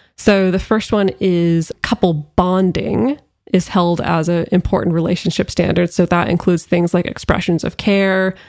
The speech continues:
love, intimacy, things like that. Another one is family responsibility.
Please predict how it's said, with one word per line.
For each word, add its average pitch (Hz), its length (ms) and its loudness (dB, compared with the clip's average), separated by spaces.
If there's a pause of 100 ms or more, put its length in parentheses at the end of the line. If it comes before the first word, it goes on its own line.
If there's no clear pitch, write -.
(340)
love, 175 560 0 (120)
intimacy, 175 960 0 (340)
things 180 260 2
like 175 200 -2
that. 160 360 -2 (480)
Another 226 340 2
one 220 280 -2
is 175 340 -6
family 294 440 0
responsibility. - 1040 -8